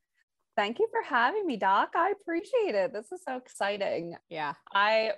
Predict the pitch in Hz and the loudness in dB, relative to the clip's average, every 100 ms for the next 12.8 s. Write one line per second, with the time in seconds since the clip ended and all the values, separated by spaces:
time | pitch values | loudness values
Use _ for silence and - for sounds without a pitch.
0 | - - 190 202 233 - 294 285 196 190 | -6 -8 -4 -2 -4 -4 -2 -2 -2 -2
1 | 202 196 - 151 165 190 214 226 185 - | -2 -4 -4 -4 -2 -4 -6 -6 -4 2
2 | 262 269 - - _ - 165 147 170 185 | 4 4 2 -2 _ -4 -4 -2 -4 -4
3 | - - 156 156 - 156 143 151 143 - | -6 -6 -6 -4 -6 -6 -4 -6 -8 -12
4 | _ - 202 139 131 - - - 85 87 | _ -12 -2 0 0 -2 -6 -4 -2 0
5 | 90 101 - - - - 285 - - - | -2 -6 -14 -6 -4 -2 -4 -4 -8 -2
6 | - - 349 - 554 784 - - - - | 0 0 0 2 2 2 0 -2 -10 -12
7 | - - 247 - 202 202 240 - 269 277 | -2 4 4 6 6 6 4 0 2 4
8 | 294 226 175 175 165 - 156 156 151 156 | 4 6 6 4 0 -4 -4 -6 -10 -12
9 | - 139 - - 78 - 180 240 269 - | -10 -12 -10 -12 -12 -8 -2 2 2 2
10 | - - - - _ _ _ - 269 381 | -4 -20 -20 -20 _ _ _ 0 6 8
11 | 226 220 233 254 247 233 - 240 170 185 | 8 8 8 6 6 2 4 4 4 0
12 | 175 190 196 196 185 180 208 311 | 0 4 4 4 2 2 0 -2